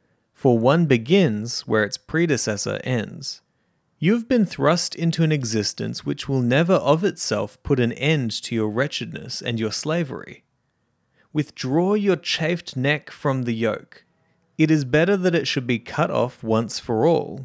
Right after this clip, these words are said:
than galled forever. If you retreat to privacy, everything will be on a smaller scale, but you will be satisfied abundantly. In your present condition, however, there is no satisfaction in the plenty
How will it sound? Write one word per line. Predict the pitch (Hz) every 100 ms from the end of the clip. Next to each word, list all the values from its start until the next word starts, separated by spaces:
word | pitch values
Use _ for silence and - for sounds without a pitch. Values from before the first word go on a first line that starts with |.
| -
than | 127 117
galled | 113 123 131 123
forever. | - 120 107 107 - 127 - _ _ _ _ _ _ _ _ _
If | 131
you | 175 254
retreat | 247 - 151 135
to | 127
privacy, | - 165 190 160 - - - _ _ _ _ -
everything | 175 208 240 - 196 190
will | 190
be | 131 135 127 120
on | 131
a | 123
smaller | - 117 110 107
scale, | - - 175 - - - _ _ _ _ _
but | 151
you | 139 120 185 196
will | 160 127
be | 123
satisfied | - 147 165 165 - 120 104 104
abundantly. | 113 151 139 107 62 - 139 _ _ _ _ _ _ _ _ _
In | 147
your | 131
present | 113 - 151 151 117
condition, | 117 123 190 - 107
however, | 104 104 - - - - - _
there | 127 127
is | 123 117
no | 127 160
satisfaction | 160 165 151 143 - 110 - 123 117
in | 120 113
the |
plenty | 101 - 170 170 - 123